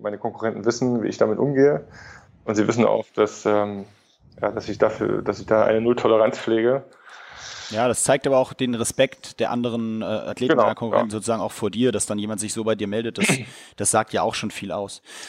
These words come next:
Speaker 1: Ja, genau.
Speaker 2: Äh, ich würde gern so zum, sch-, so langsam das, den Abschluss einleiten, aber,
Speaker 1: Ja.
Speaker 2: äh, hab noch ein, ein Thema, was ich gerne zumindest mal,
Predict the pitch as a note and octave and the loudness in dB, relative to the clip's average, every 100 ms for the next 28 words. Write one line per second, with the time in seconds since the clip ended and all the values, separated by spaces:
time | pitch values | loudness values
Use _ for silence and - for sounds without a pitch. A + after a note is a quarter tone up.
0 | - G#2+ A#2+ C#3 - D3+ - D#3+ D#3+ D3 | 2 4 6 4 2 -2 2 2 4 2
1 | C#3+ C#3 C3+ - C3+ B2+ B2 A#2 _ - | 2 0 -2 -2 0 0 -2 -6 _ -20
2 | _ - - G#2 A#2 A#2 D3 C3 B2 A#2+ | _ -16 -12 -6 0 2 4 2 4 2
3 | - A#2+ A2+ - - B2+ - A2 A2 G#2+ | -2 -2 0 0 2 0 2 0 2 2
4 | A2 - - A#2+ A#2+ - - - A#2 G#2+ | 0 -2 0 4 4 2 -8 -4 0 0
5 | C3+ - - C3 C#3 B2+ B2 B2+ - C#3 | 0 -2 0 0 0 -2 -2 0 2 2
6 | B2 B2 A#2 - - A#2 B2 A#2 - - | 4 2 0 -6 -2 0 0 -2 -4 -2
7 | B2 A#2+ A2+ A2 G#2+ - C2 | 0 0 0 -2 -2 -8 -16